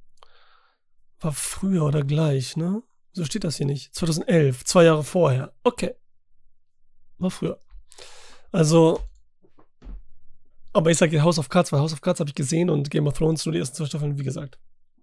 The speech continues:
Damals irgendwie raus gewesen. Die ersten zwei geguckt, auch zu der Zeit, als sie rauskamen und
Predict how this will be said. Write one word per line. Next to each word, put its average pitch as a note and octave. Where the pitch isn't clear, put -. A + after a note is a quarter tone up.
Damals E3
irgendwie D3
raus D#3
gewesen. C3+
Die F#3
ersten D3+
zwei E3
geguckt, D3+
auch E3+
zu -
der D#3
Zeit, G3
als F3
sie F#3
rauskamen G#3+
und D#3